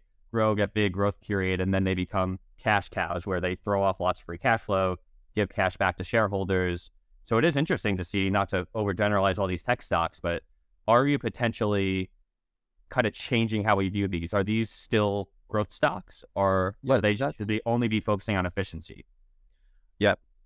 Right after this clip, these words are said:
Speaker 2: I, I agree. I mean, nothing can grow forever. But the thing is,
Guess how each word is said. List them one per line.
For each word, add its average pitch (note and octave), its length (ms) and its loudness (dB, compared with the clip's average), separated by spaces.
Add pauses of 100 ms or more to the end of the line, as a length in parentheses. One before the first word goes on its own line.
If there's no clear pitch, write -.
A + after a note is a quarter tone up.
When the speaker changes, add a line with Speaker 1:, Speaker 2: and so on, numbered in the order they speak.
Speaker 2:
I, G#2+ 380 2
I G2+ 120 2
agree. G2 440 2
I F2+ 80 0
mean, F2+ 340 -2 (400)
nothing G2+ 340 -2
can F2+ 160 -4
grow F2+ 220 0
forever. E2 520 -2 (1300)
But G2+ 180 0
the G2+ 80 -4
thing A2 240 0
is, F#2 400 -4